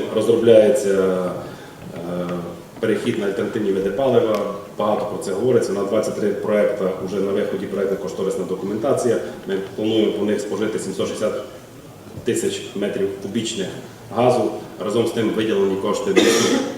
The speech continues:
Мукачеву, Хусту і Ужгороду. Розробляються великі проєкти, практично на п'ять мегаватт котельного обладнання по переходу на альтернативні види палива. Проєктна документація теж вже практично на виході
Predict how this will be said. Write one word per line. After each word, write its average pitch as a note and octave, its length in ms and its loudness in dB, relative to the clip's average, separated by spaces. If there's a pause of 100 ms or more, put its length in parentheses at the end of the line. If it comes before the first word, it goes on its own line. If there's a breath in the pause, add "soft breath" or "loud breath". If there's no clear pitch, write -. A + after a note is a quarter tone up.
(340)
Мукачеву, G2+ 920 0 (500)
Хусту A2+ 480 0 (600)
і F#2+ 360 -2 (420)
Ужгороду. B2 680 2 (280)
Розробляються G#2 680 2
великі G2+ 320 -2
проєкти, - 360 -2
практично - 380 -4
на F#2 60 -2
п'ять G2 180 -2
мегаватт G2+ 380 -2
котельного F#2+ 440 0
обладнання F#2+ 500 0 (300 loud breath)
по - 80 -6
переходу G2+ 420 -2
на F#2+ 100 0
альтернативні G2 500 -2
види F#2+ 200 0
палива. B2 460 4 (300 loud breath)
Проєктна G2+ 280 0
документація F#2+ 540 -2
теж - 180 2
вже A2+ 120 4
практично A2+ 440 0
на G#2+ 100 -2
виході G2+ 440 -2